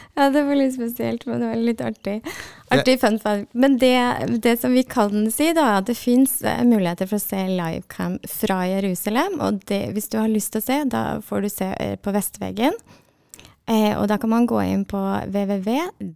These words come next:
Speaker 1: the cotel dot org, altså The Cotel, altså det betyr veggen, hotel, eh, ja. Eh, <laughs> ja, så det, så der kan man jo se.
Speaker 2: Og veggen der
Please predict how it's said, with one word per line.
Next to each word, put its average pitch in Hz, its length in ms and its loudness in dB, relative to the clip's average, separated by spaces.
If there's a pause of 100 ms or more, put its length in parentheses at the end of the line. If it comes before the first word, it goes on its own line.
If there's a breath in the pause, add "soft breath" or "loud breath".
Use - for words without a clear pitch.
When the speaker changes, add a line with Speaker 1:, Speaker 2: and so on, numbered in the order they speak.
Speaker 1:
the 220 300 2 (180)
cotel 240 840 -4 (100)
dot 160 400 -10
org, - 320 -6
altså 180 320 -6
The 190 220 -2 (220)
Cotel, 233 580 -6 (580 loud breath)
altså 190 160 -4
det 185 160 -2
betyr 185 320 -6
veggen, 202 460 -4 (340)
hotel, 196 480 -4
eh, 196 460 -4 (340)
ja. 196 140 -2 (420)
Eh, 190 240 2 (140)
<laughs> 320 180 6
ja, 349 80 6 (140)
så - 160 2
det, - 100 0 (380 loud breath)
så 269 80 0
der 262 180 6
kan 233 140 -2
man 214 160 2
jo 208 100 0
se. - 140 0 (260)
Speaker 2:
Og 117 240 0
veggen 113 240 2
der 120 80 4